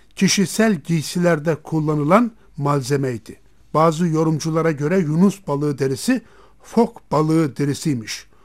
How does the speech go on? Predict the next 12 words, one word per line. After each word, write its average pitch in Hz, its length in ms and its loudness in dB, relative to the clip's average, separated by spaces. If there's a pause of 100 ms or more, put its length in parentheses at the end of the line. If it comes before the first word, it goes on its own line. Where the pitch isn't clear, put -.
(220)
Fok 262 320 0
ya 180 100 2
da 185 80 2
yunus 185 400 2 (100)
balığı 165 360 4
derisi 160 360 -4
kolayca 170 600 0 (360)
elde 165 300 0
edilen 165 420 0
malzeme 147 560 -2
değildi. 160 380 -2 (300)
Örneğin 160 580 0